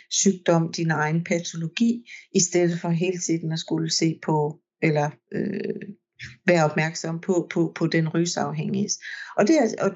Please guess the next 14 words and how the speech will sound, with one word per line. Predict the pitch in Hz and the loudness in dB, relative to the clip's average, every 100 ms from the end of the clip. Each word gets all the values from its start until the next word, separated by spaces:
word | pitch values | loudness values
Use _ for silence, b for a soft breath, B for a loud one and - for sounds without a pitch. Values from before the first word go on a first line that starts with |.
| - | -2
og | 202 | -2
det | 254 | 0
er | |
selvfø-, | 247 233 - - | -2 -4 -8 -4
kan | 226 | -2
selvfø-, | 214 208 - | 0 -2 -2
er | |
selvfølgelig | 202 196 226 226 233 | -4 -2 -2 -2 0
helt | 302 285 | -2 -2
nødvendigt. | 180 175 214 277 214 185 B B B B B B - | -2 0 0 2 0 -2 B B B B B B 0
Øh, | 214 196 190 | 4 4 2
det | 180 | 0
er | 208 202 202 | 2 0 0
kendte | 214 196 170 | -2 -2 -2